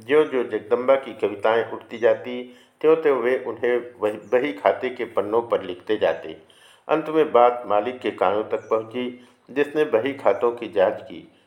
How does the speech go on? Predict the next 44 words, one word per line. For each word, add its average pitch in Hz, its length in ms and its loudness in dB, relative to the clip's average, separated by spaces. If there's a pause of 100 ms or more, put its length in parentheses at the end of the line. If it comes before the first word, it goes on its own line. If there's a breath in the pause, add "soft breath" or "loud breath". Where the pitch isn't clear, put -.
(140 soft breath)
लेकिन 143 320 2
क्रुद्ध 160 540 -2
होने 123 280 2
के 120 120 -6
बदले 110 360 -2
वे 110 280 -2
उन 101 140 -10
कविताओं 104 460 0
को 104 140 -6
पढ़कर 110 480 0
अभिभूत 90 540 -6
हो 87 60 -4
गए। 78 240 -2 (640 soft breath)
उसने 147 280 2
गलती 127 360 0
करने 123 340 2
वाले 110 240 4
हिसाब 117 420 0
किताब 101 460 -2
लेखक 104 340 -4
को 98 120 -12
कहा - 600 -2 (120)
कि 127 80 -4
उसे 139 160 -2
परिवार 117 500 2
के 120 140 -10
भरण 110 280 -2
पोषण 117 380 -4
के 120 180 -8
लिए 95 140 -6
तीस 139 420 -8
रुपये 107 320 -4
माहवारी 98 500 0
मिलेगी 110 540 -6 (300 loud breath)
और 139 100 4
वह 117 140 2
घर 120 260 -2
जाकर 98 360 0
निश्चिंततापूर्वक 123 1120 -4
अपनी 98 260 -4
साधना 92 400 -4
कर 104 160 -8
सकता - 360 -4
है। 80 360 -6